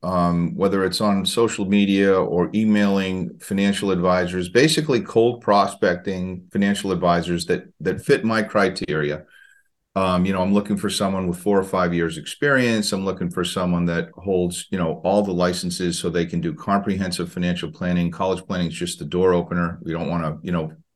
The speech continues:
plan in a vacuum. Um, but college planning is, you know, it's, it's a little known area. From the last time I did my statistics on it, I found that less than three percent of advisors even know what college planning is.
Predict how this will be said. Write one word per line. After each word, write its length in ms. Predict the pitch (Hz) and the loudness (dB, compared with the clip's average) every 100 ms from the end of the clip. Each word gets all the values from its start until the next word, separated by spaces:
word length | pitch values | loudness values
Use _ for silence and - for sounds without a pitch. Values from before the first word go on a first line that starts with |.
| _ - | _ -6
plan 180 | 90 90 | -2 0
in 100 | 87 | 0
a 60 | |
vacuum. 560 | 80 87 87 87 85 85 - - - _ _ - | 2 2 2 0 -4 -6 -10 -20 -20 _ _ -2
Um, 340 | 92 90 87 82 | 2 6 6 4
but 160 | 98 | 2
college 380 | - 113 117 - | 4 6 6 4
planning 400 | 123 110 107 101 | 0 2 4 4
is, 360 | 90 87 90 - | 4 0 -4 0
you 120 | 101 | 2
know, 160 | 92 87 | 4 2
it's, 160 | 85 | 0
it's 200 | - 87 | -4 -2
a 60 | 90 | 0
little 260 | 90 104 113 | 2 4 4
known 220 | 107 101 | 4 6
area. 500 | 98 95 98 95 - _ _ | 6 4 2 0 -8 _ _
From 380 | 98 92 87 85 | 0 2 0 0
the 100 | 90 | 2
last 320 | 101 123 - | 4 4 4
time 220 | 120 113 | 2 4
I 200 | 104 101 | 4 2
did 380 | 90 90 101 95 | 0 0 0 2
my 220 | 95 98 | 0 0
statistics 720 | 98 - - 101 - 87 - | -2 -4 -4 -4 -2 -6 -2
on 160 | 90 87 | 0 2
it, 100 | 78 | 2
I 220 | 98 98 - | 2 0 0
found 260 | 95 92 | 0 2
that 160 | 87 82 | 0 0
less 240 | 98 92 | 0 0
than 240 | - 87 85 | -2 -4 -4
three 320 | - 107 107 | 0 0 0
percent 400 | 101 - 101 95 | -2 0 0 0
of 80 | 85 | 0
advisors 800 | 78 82 85 85 87 85 - - | 0 0 0 2 0 0 -6 -4
even 380 | 98 95 87 90 | -2 2 4 6
know 100 | 92 | 6
what 200 | 95 - | 4 0
college 380 | - 87 82 - | 0 0 0 -4
planning 360 | 95 85 80 82 | -2 0 0 -2
is. 300 | 82 82 | -2 -6